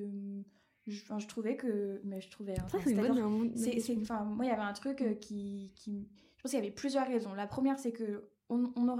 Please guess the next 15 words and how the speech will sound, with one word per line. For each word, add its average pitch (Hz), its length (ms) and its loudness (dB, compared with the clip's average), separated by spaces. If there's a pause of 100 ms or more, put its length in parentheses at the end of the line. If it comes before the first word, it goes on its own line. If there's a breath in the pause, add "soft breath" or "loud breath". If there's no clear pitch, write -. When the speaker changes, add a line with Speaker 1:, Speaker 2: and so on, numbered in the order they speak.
Speaker 1:
on 240 100 2
est-, 233 200 2
on 240 80 6
était, 247 220 2
on 233 180 8
était 226 160 4
plus 277 260 2
à 277 120 6
l'aise 262 260 4
à 208 100 2
parler 208 240 -2
de 208 60 -6
soi 233 420 0
entre 202 220 -8
femmes 240 240 0